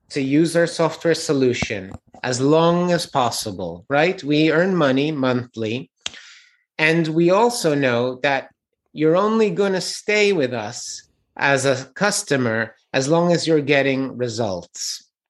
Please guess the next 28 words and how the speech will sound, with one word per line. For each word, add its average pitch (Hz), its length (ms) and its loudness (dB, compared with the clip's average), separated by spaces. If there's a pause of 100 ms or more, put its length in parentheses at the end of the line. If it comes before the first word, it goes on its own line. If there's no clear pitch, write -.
(240)
Okay, 135 260 0
if 147 160 -4
you're 202 260 4
happy 175 640 -2 (160)
getting 165 280 2
results 143 640 0
and 107 280 -10
value 127 680 2 (300)
from 139 200 0
our 143 440 0
software 139 640 0
service, 113 880 -4 (240)
you 143 160 2
will 143 180 4
stay. 98 580 -4 (540)
Now, 160 280 4
if - 220 -4
you're 208 140 4
getting 180 320 0
results 151 800 -2
and 135 120 0
you're 135 120 2
doing 143 360 2
other 123 260 2
marketing 135 680 -2
with 123 160 -4
other 123 240 -2
people, 135 800 -2